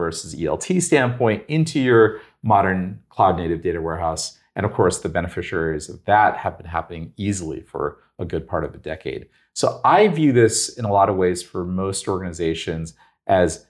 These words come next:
not just, like, how do I jump to the forefront of generative A I? It's how did I build a very well-tuned set of hyperstacks that enabled me to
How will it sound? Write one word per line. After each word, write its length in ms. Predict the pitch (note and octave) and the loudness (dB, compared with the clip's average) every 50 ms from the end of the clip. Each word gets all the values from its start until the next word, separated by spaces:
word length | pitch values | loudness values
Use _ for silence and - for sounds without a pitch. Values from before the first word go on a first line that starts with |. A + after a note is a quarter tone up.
| - | -8
not 260 | - A2+ A2+ A2+ B2+ B2 | -2 0 2 2 2 2
just, 220 | - A#2+ A2+ - | 2 0 2 2
like, 180 | A2+ G2 F#2 - - | 2 2 2 0 0
how 80 | - | 2
do 100 | B2 A#2+ | 2 4
I 60 | G#2 F2 | 2 2
jump 380 | F2 - A2+ A2 G#2+ G2+ - | 0 -2 -2 -2 -2 -2 -4
to 400 | - - A#2+ G2 F2 F2 F2 - _ - | -2 2 4 4 4 4 0 -2 _ -16
the 60 | - | -10
forefront 500 | - - A2 G2 F#2 - A2 F#2+ F2+ - | -2 0 2 2 2 0 -2 -4 -2 -4
of 80 | F#2 D#2+ | -8 -8
generative 340 | F2 F#2+ F2 F2 F2 E2 E2+ | -6 -8 -6 -6 -6 -6 -6
A 140 | E2+ E2+ E2+ | -4 0 2
I? 340 | F#2 A2+ A2 G2 F#2 F2 - - - _ - | 4 4 4 4 2 -2 -4 -12 -16 _ -8
It's 180 | - - - - _ _ _ _ | -6 -6 -6 -10 _ _ _ _
how 200 | - A#2 A2 A2 A2 - - - _ | -2 0 2 2 2 0 -2 -6 _
did 120 | - G2 | -2 0
I 100 | F#2+ F2+ F2 - - - - - | 2 2 2 0 -2 -12 -12 -2
build 480 | - A2 G#2 G2 F#2+ F#2 F2+ D#2 - - _ _ _ _ _ _ - | 2 4 4 4 4 4 2 0 -4 -14 _ _ _ _ _ _ -4
a 320 | G2 F#2 F2+ F2 F2 F2 - _ _ _ _ _ _ _ - | -2 -2 0 0 -2 -4 -8 _ _ _ _ _ _ _ -10
very 540 | G#2+ G2 F2+ A2+ A2+ A2+ A#2 A#2+ A#2 A2+ A2 | -10 -4 2 4 4 6 6 6 6 6 4
well-tuned 1200 | G2+ G2 F#2+ G2+ G#2 G2+ G2 F#2+ F#2+ F#2+ F#2+ - - - - - - G#2+ G2+ G2 F#2+ F#2 F#2 F2+ - | 2 0 2 4 4 6 6 4 4 2 0 -4 -12 -16 -14 -8 -6 -6 -4 -4 -4 -4 -4 -4 -6
set 180 | - - F#2+ | -2 0 0
of 100 | F2+ E2 | 0 0
hyperstacks 920 | - - - G#2 G2 G2 - F#2+ - - - F2+ E2 E2 D#2+ - - - - | -2 -2 -2 0 0 0 -2 -4 -4 -2 -2 0 0 0 0 -4 -8 -10 -6
that 180 | F#2 E2 E2 | -4 -4 -4
enabled 380 | E2+ F2 F2+ E2+ E2 D#2+ E2+ E2+ | -4 -6 -6 -6 -6 -6 -8 -10
me 100 | F2 E2 | -8 -6
to 100 | D#2+ E2 | -6 -6